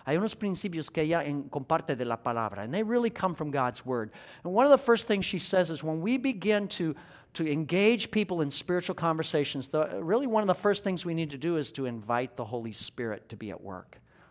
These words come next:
Tenemos que invitar la obra del Espíritu Santo. If we're sent,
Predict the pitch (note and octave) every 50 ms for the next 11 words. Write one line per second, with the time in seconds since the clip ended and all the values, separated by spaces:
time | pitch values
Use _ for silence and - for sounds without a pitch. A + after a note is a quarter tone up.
0 | _ _ _ C3 B2 C3 C#3 - - D3+ C#3 C3 B2 B2 A#2 - C#3+ C3+ C#3+ C#3+
1 | B2 A#2 A#2 A#2 A#2 A2+ A2+ A2 G#2 G#2+ - - - A#2+ A2 A2 - A2+ - -
2 | - A2 G#2 G#2+ - G2+ G2 - B2 A2 A2 C3 D3 G3+ G3+ - - - - -
3 | D3+ C3+ C#3 G3 A#3+ -